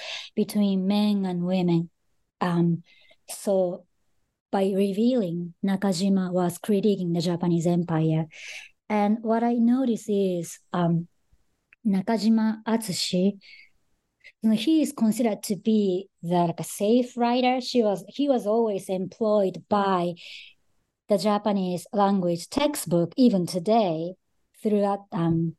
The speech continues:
so there are the st-, uh, s-, second or third or fourth generations of Nakajima Atsushi reader because he's employed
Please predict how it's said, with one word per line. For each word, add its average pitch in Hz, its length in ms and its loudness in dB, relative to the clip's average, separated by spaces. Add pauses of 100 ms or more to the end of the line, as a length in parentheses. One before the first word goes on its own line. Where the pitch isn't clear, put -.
(140)
so 202 420 0
there 226 200 0
are 220 400 0 (500)
the 175 120 4
st-, - 360 -6
uh, 175 200 2
s-, - 240 -6 (200)
second 240 500 0
or 175 120 -2
third 208 340 0
or 180 80 0
fourth 220 380 -2
generations 196 760 -2
of 165 80 -4
Nakajima 185 640 0
Atsushi 170 340 -6
reader 180 480 0 (200)
because 208 320 0
he's 208 240 0
employed 180 720 0